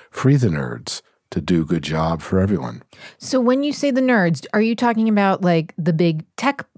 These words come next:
Speaker 2: founders and creators, or are you talking about entrepreneurs who are thinking, like, "Huh, this sounds like a business opportunity. Maybe I should be making things that take privacy seriously"?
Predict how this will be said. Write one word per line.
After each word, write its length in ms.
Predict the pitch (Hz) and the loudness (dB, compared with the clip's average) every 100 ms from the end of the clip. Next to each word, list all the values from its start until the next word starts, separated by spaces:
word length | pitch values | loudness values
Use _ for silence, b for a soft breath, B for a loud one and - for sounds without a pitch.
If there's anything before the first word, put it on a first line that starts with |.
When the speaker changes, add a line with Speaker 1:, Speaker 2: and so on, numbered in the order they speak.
| - 208 180 190 240 | -12 -8 -6 -8 -12
Speaker 2:
founders 640 | 190 196 202 226 226 226 196 | -6 0 0 2 4 4 2
and 100 | 175 | 0
creators, 600 | - 185 233 262 277 262 - - | 0 0 2 2 0 2 0 2
or 140 | 208 | 2
are 20 | |
you 100 | 208 | 2
talking 240 | 190 165 165 | 0 0 0
about 220 | 160 - | 0 -2
entrepreneurs 1040 | 170 175 160 - 160 202 254 277 277 233 | -2 -2 -6 -4 0 2 2 2 0 -2
who 120 | - | -2
are 80 | 170 | -2
thinking, 380 | 175 180 165 165 | 0 -2 0 0
like, 220 | 160 - | -2 -4
"Huh, 220 | 370 269 - | -2 -2 -2
this 140 | 196 | -2
sounds 200 | 277 277 | 0 2
like 140 | 196 175 | 0 0
a 60 | |
business 420 | 165 320 302 214 | 0 0 0 0
opportunity. 640 | 160 - - 156 147 147 151 | 0 -2 -6 -4 -4 -6 -8
Maybe 560 | 156 185 190 202 196 B B B B | -4 -2 0 2 0 B B B B
I 160 | 170 170 | -4 -2
should 180 | 202 185 | 0 2
be 100 | 196 | 4
making 420 | 185 214 220 208 | 2 2 2 0
things 280 | 202 202 190 | 2 0 0
that 140 | 190 | -2
take 200 | 202 196 | -2 -2
privacy 460 | 185 214 285 - 151 | 0 0 -2 -4 -4
seriously"? 680 | - - - - - - | -4 -6 -8 -8 -8 -10